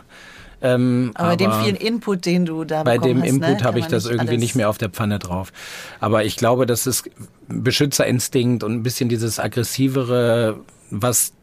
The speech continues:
Speaker 1: da durchaus helfen kann. Vielleicht liegt's daran, vielleicht haben sie mir genau das erklärt, aber
Speaker 2: Mhm.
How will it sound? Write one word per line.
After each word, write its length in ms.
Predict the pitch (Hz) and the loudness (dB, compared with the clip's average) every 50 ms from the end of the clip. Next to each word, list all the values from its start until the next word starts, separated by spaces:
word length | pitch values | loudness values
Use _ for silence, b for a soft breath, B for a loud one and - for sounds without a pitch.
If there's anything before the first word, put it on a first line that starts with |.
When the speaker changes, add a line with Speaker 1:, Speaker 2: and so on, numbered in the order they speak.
| _ _ | _ _
Speaker 1:
da 140 | - 117 117 | -2 0 0
durchaus 380 | 113 131 131 104 120 110 - | 2 0 0 2 0 -2 0
helfen 340 | - 120 123 139 - 139 110 | 2 2 2 2 0 -2 -4
kann. 540 | - - 110 107 117 120 123 127 123 117 120 - _ _ _ - _ _ _ - - - - - - - _ _ - | -2 -2 -2 0 0 0 0 0 0 -2 -6 -12 _ _ _ -20 _ _ _ -20 -20 -20 -20 -20 -20 -20 _ _ -6
Vielleicht 320 | - 120 113 117 120 - - | -2 0 2 2 0 2 0
liegt's 220 | 123 113 - - | 0 0 0 0
daran, 260 | - 117 117 127 127 | 0 2 2 2 0
vielleicht 260 | 113 - 120 107 - - | 0 0 -2 -2 0 0
haben 120 | 110 110 | -2 -2
sie 80 | 104 110 | 0 0
mir 120 | 113 104 | 0 0
genau 240 | 104 104 98 101 101 | 0 0 0 0 0
das 220 | 101 107 98 - | 0 0 -2 -2
erklärt, 400 | 90 87 - - 95 98 - 90 98 | -4 -6 -4 -2 0 0 0 0 0
aber 200 | 90 90 87 82 | -2 -2 -2 -2
Speaker 2:
Mhm. 80 | 82 | -4